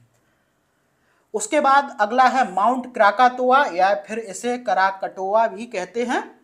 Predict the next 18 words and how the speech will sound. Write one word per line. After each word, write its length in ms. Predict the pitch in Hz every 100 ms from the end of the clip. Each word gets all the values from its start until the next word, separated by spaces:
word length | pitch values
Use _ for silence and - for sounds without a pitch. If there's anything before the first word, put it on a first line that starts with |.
| _ _ -
कहाँ 180 | 175 190
पर 160 | 240
है? 160 | 226 320 359 143
ये 260 | 165 277 269
जावा 520 | - 165 165 165 175
तथा 380 | 254 160 - 196 285 -
सुमात्रा 640 | - 180 180 190 226 196
द्वीप 260 | 151 165 -
के 140 | 160
मध्य 260 | 147 135 139
में, 200 | 127 123
ठीक 180 | 285 302
है, 140 | -
जावा 360 | - 147 151 190
तथा 340 | 190 143 202 349 - _ _ _ _
सुमात्रा 680 | - 175 175 180 - 220 233
द्वीप 300 | 233 147 - _
के 120 | 202